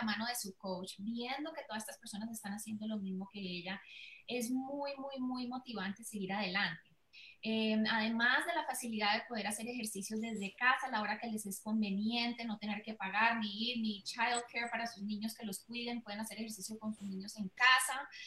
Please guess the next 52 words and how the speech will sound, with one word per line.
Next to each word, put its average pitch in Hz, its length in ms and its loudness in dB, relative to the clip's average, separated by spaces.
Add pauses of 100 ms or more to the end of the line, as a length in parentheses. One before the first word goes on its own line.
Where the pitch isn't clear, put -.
(260)
y 254 140 0
además 226 400 4
de 254 60 -2
un 262 80 -2
coach 254 200 -4
que 262 100 -6
les 220 100 -2
está 240 140 4
ayudando 277 380 0
con 277 140 -4
ese 240 200 -2
plan 233 260 0
de 233 60 0
alimentación 196 680 -4
para 214 180 -4
que 202 80 -10
la 190 120 -4
persona 196 340 -4
lo 220 80 2
entienda, 190 800 2 (460)
eh, 214 420 2
es 220 260 2
supremamente 233 760 2
la 220 160 0
clave 202 640 2
de 196 600 0
la, 190 160 2
lo 196 160 -4
que 180 180 -4
esta 185 220 -8
compañía 196 320 -2
ofrece, 202 380 -6
que 190 80 -8
es 202 80 -8
ese 208 180 -6
triángulo 208 580 0
que 208 120 -6
les 190 120 -8
digo 190 220 -4
yo, 202 240 -2
el, 185 180 -4 (120)
la 208 140 -4
motivación 185 680 -4
de 262 160 -12
un 269 60 -12
coach, 247 260 -6
el 233 100 -6
ejercicio 220 480 -4
y - 20 -8
la 220 80 -6
buena 180 220 -8
nutrición. - 400 -10